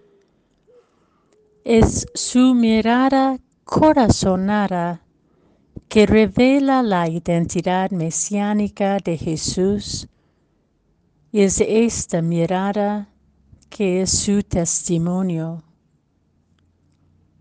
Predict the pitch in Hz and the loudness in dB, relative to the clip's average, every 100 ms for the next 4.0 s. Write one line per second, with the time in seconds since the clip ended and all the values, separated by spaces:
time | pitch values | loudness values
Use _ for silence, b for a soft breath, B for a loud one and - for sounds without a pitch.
0 | _ _ _ _ _ _ _ _ _ _ | _ _ _ _ _ _ _ _ _ _
1 | _ _ - - 233 226 - 180 175 170 | _ _ -10 0 4 4 4 0 2 0
2 | - 202 214 214 185 180 202 220 - 185 | -2 0 2 2 0 0 0 -2 -2 -4
3 | 175 170 180 185 202 196 - - - | -2 0 2 4 4 0 -4 -12 -18